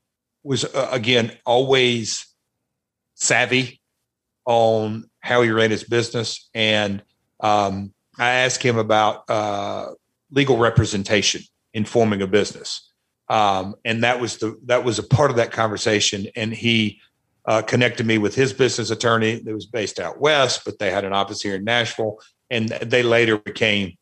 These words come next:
uh, uh, uh, legal partners. So I leaned on Mark for legal and music.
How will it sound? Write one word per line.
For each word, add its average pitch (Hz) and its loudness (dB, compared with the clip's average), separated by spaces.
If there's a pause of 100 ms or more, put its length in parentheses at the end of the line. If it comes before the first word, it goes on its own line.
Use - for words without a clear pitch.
uh, 92 -2 (160)
uh, - -8 (340)
uh, 117 -4 (100)
legal 135 2
partners. - -2
So 127 0
I 113 4
leaned 143 2
on 120 2
Mark 113 0 (180)
for 117 -2
legal 117 2
and 95 -2
music. - -12